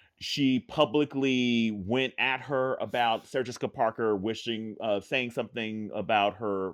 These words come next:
her brother dying, and she goes, "Don't use my dead brother as to make yourself look better." I mean, it was ugly. They are not cool in even a little bit. And so the funny thing is,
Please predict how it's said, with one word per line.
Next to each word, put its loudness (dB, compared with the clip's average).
her -4
brother 0
dying, -2
and -2
she -4
goes, 2
"Don't 2
use -2
my 0
dead 4
brother 4
as 4
to -2
make 8
yourself 8
look 6
better." 2
I 8
mean, 4
it 6
was 8
ugly. 4
They 6
are 4
not -2
cool 4
in 0
even -2
a 2
little 4
bit. -4
And 2
so 6
the 4
funny 0
thing 2
is, 0